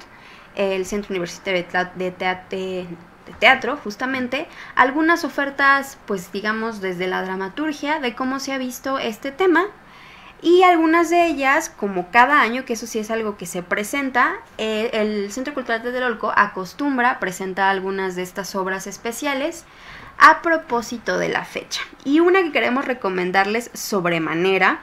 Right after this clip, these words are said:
que ahorita puede que ya no la encuentren en cartelera,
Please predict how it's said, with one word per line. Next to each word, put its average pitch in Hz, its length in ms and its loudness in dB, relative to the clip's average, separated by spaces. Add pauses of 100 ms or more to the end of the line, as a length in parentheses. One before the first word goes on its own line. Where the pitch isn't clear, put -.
(160)
que 185 100 -6
ahorita 196 580 2
puede 208 280 -2
que 233 100 -14
ya 180 100 -2
no 185 100 -2
la 185 80 0
encuentren 180 420 -4
en 175 100 -2
cartelera, 202 640 0